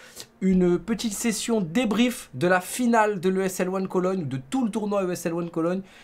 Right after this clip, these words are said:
que Vitality vient de perdre. Voilà, ils ont fait deuxième contre Liquid sur un B O cinq. C'était énorme pour ceux qui n'ont pas suivi. Donc je vais juste débriefer leur parcours de manière générale, les équipes qu'ils ont battues et tout.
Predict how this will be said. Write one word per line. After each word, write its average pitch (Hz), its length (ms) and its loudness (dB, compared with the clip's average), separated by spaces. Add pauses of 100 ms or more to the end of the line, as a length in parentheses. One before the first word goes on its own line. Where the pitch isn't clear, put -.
(240)
que 165 80 4
Vitality 190 640 2
vient 170 180 -2
de 147 80 -2
perdre. 156 380 -2
Voilà, 123 180 -4
ils 135 100 -2
ont 120 60 -6
fait 160 400 0
deuxième 180 600 4
contre 143 300 -4
Liquid 156 380 -2
sur 151 160 -2
un 147 60 2
B 143 80 -2
O 156 140 2
cinq. 165 240 -4
C'était 127 340 -8
énorme 147 340 0
pour 147 120 -14
ceux 143 100 -4
qui 139 80 -8
n'ont 127 60 -8
pas 135 100 -2
suivi. 131 300 -6
Donc 131 160 -6
je 123 80 -4
vais 135 100 0
juste 180 260 -2
débriefer 185 440 -2
leur 139 260 -4
parcours 180 480 -6
de 151 80 -4
manière 160 340 -2
générale, 147 420 -2
les 139 140 -2
équipes 147 220 -6
qu'ils 147 180 -6
ont 147 60 -2
battues 143 300 -4
et 135 40 -8
tout. 175 200 -8